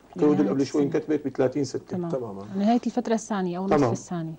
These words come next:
Speaker 1: تمام.
Speaker 3: بالمبلغ
Speaker 1: إثبات
Speaker 3: معلش.
Speaker 1: الفائدة ثلاثة وعشرين أربعمية وخمسة وأربعين. إذا هون حطينا الرقم اللي حسبنا عليه الضريبة قبل شوي، ثلاثة وعشرين أربعمية وخمسة وأربعين قيد الإثبات،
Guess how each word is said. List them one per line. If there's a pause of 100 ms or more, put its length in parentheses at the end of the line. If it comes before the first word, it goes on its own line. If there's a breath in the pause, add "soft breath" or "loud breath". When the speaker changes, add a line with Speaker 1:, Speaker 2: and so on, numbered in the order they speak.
(160)
Speaker 1:
تمام.
Speaker 3:
بالمبلغ
Speaker 1:
إثبات
Speaker 3:
معلش.
Speaker 1:
الفائدة
ثلاثة
وعشرين (120)
أربعمية
وخمسة
وأربعين. (2250 soft breath)
إذا
هون
حطينا
الرقم
اللي
حسبنا
عليه
الضريبة
قبل
شوي،
ثلاثة
وعشرين
أربعمية
وخمسة
وأربعين
قيد
الإثبات،